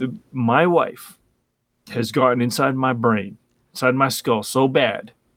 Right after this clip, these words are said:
right? That even when I sat down during the day to, like, play some games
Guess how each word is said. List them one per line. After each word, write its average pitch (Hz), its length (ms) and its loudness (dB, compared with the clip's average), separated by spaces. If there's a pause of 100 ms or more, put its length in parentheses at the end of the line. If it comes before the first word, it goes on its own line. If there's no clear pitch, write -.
(360)
right? 117 340 2 (880)
That 117 260 0
even 196 460 2
when 190 120 0
I 165 140 2
sat 151 440 0
down 123 380 2
during 127 280 0
the 117 60 -2
day 113 360 -2 (1300)
to, 156 100 4
like, 123 280 2
play 131 220 2
some 120 240 -2
games 113 580 -2